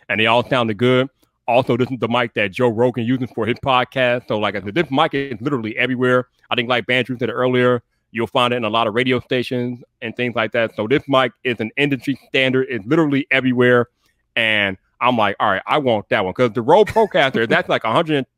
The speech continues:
Speaker 1: uh, thirty, a hundred seventy bucks cheaper.
Speaker 2: Yeah.
Speaker 1: But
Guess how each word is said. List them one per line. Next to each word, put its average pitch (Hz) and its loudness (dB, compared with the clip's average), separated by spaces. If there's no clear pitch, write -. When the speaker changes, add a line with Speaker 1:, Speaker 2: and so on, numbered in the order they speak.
Speaker 1:
uh, 117 -2
thirty, 160 0
a 139 0
hundred 127 0
seventy 175 0
bucks 139 -4
cheaper. 110 -6
Speaker 2:
Yeah. 117 -2
Speaker 1:
But 131 4